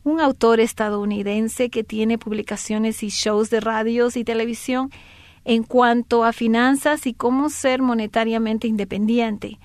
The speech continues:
Una de sus ideas es el concepto de donar dinero a la caridad, y él dice que cuando uno está dispuesto a compartir de sus bienes,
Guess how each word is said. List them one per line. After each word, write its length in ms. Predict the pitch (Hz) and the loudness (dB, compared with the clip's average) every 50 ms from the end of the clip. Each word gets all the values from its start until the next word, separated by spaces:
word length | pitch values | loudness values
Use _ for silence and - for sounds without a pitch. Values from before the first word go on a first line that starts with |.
| - - - - - - - | -20 -20 -20 -20 -20 -16 -8
Una 240 | - 349 403 403 370 | -6 -2 0 0 0
de 80 | 320 254 | 0 0
sus 260 | - 240 214 - - | -2 -4 -4 -4 -4
ideas 500 | 214 196 226 226 226 220 220 233 - - 240 | 0 2 4 4 4 4 2 0 -2 -2 -2
es 160 | 220 - - | -2 0 0
el 120 | 233 226 | -2 -2
concepto 640 | - 220 208 208 214 - - 240 233 - - 269 262 | 0 -2 -2 -2 -2 0 0 0 0 2 0 2 2
de 140 | 247 226 | 4 2
donar 400 | 214 208 214 208 214 214 220 208 | 2 0 0 0 0 0 0 0
dinero 400 | 226 226 214 208 202 202 208 214 | 0 0 0 0 0 0 0 0
a 80 | 214 208 | 0 -2
la 100 | 202 202 | -2 -4
caridad, 540 | - 208 202 202 214 220 240 233 220 202 - - - - - - - - - - | -6 -8 -6 -6 -2 0 0 0 0 -2 -6 -12 -20 -20 -20 -20 -20 -20 -10 -2
y 80 | 233 254 | 0 2
él 140 | 302 330 277 | 2 4 4
dice 260 | 302 285 269 - 247 | 2 0 0 0 -2
que 140 | 214 214 208 | 0 0 -2
cuando 340 | 202 208 214 214 214 208 202 | -2 -2 0 0 2 2 2
uno 240 | 214 226 262 269 262 | 4 4 4 6 4
está 260 | 247 - - 240 226 | 4 2 0 0 0
dispuesto 540 | 220 220 208 - - - 226 233 - - 233 | 0 -2 -6 -6 -2 0 0 0 0 -4 -8
a 40 | - | -8
compartir 640 | - 208 208 190 - 190 175 190 - 226 226 220 | -6 -6 -6 -6 -6 -8 -8 -6 -4 -4 -2 -2
de 120 | 208 208 | -2 -4
sus 240 | 196 - 196 190 196 | -6 -8 -10 -10 -6
bienes, 480 | 190 208 226 220 220 220 233 240 - | -4 0 0 2 2 2 0 0 -2